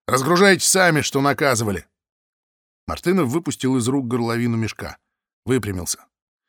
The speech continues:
«Ох, спина, между прочим, не казенная». «А что в мешке? Свекла?» — оживленно обернулся к нему Крачкин, и тотчас все они, как по команде, обступили мешок. «Картоха!» — радостно заорал Серафимов.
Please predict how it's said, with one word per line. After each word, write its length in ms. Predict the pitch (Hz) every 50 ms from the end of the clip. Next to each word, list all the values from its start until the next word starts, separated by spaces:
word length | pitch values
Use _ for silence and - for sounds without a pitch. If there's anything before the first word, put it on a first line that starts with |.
| _ _ - - - - - _ _ _ _ _ -
«Ох, 460 | 269 285 285 277 277 285 - 196 175 151 - - - - - - - -
спина, 540 | - - - - 233 233 - 147 151 143
между 280 | 139 123 117 127 139 247
прочим, 400 | - 185 - - - 247 269 147
не 80 | 180 190
казенная». 800 | 151 214 214 196 151 151 151 151 156 160 156 131 113 92 78 - _ _ _ _ _ _ _ _ _ _ _ _ _ _ -
«А 360 | 170 180 185 180 185 127 131
что 240 | 120 - - 240 233
в 60 | 226
мешке? 400 | 240 254 - - - 80 - - _ _ _ _ _ _ _ _
Свекла?» — 440 | - - 131 156 190 - 269 311 294 - _ _ -
оживленно 500 | 113 123 123 143 143 156 147 139 143 143
обернулся 440 | 135 143 143 139 151 147 127 - 127
к 80 | -
нему 180 | 139 135 139 123
Крачкин, 480 | 131 139 135 127 - - 131 117 104 _ _ _ _ _ _ _ _
и 80 | - 98
тотчас 420 | - - 190 196 190 - 185 -
все 280 | - - - - 196 196
они, 200 | 180 160 139 110
как 200 | - 117 - -
по 100 | - 107
команде, 460 | - 120 120 139 147 151 147 131 135
обступили 480 | - - - - 104 - - 110 104 104
мешок. 440 | 104 101 - - - - _ - _ _ _ _ _ _ _ _ _ _ _ _ _ _ -
«Картоха!» — 960 | - 226 254 233 - - - 294 311 294 269 226 - 185 196 160 107 - _ _
радостно 460 | - 110 139 151 139 135 - 143 139 127
заорал 340 | 123 143 143 143 139 120
Серафимов. 640 | - - 131 139 139 - - 135 117 101 87 - -